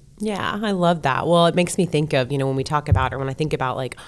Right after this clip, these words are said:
a good partner and a good spouse for both of us, you know, obviously you want a supportive s-, spouse, but also, like, um, a helpful spouse. Um, and, you know, I mean, just breaking it down in terms of, you know, traditional versus non-traditional roles.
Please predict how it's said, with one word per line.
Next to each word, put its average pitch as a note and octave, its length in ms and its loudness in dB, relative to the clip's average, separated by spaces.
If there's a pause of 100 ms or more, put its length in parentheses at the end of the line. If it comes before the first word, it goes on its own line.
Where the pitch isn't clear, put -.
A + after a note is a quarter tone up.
(380)
a E3+ 80 2
good D#3+ 260 4
partner C#3+ 760 0
and D3 120 -2
a C3+ 80 2
good C#3 360 0
spouse C#3 480 2
for D3+ 100 -2
both D3 260 2
of B2+ 120 -2
us, A#2+ 260 -2
you D3+ 80 0
know, C3+ 100 -2
obviously C#3+ 400 0
you C3+ 120 -2
want C3+ 140 0
a B2 40 0
supportive C#3+ 440 -2
s-, - 140 -6 (180)
spouse, C3+ 420 0
but - 160 -4
also, F#3+ 340 -2
like, E3+ 300 -4
um, D3+ 380 -2 (520)
a A2 40 -6
helpful D3+ 460 -2
spouse. - 720 -6
Um, C#3 440 -4 (100)
and, C#3+ 420 -4 (280)
you E3 120 2
know, C3 260 0
I - 40 -6
mean, C#3+ 120 -2
just C3+ 140 -4
breaking C#3+ 400 0
it A#2 100 -2
down C#3+ 240 0
in B2 80 -2
terms B2+ 300 -4
of, B2+ 300 -2
you C#3 120 -6
know, B2+ 200 -6 (200)
traditional D3 480 0
versus C3+ 300 -2
non-traditional C#3+ 800 0
roles. C3+ 500 4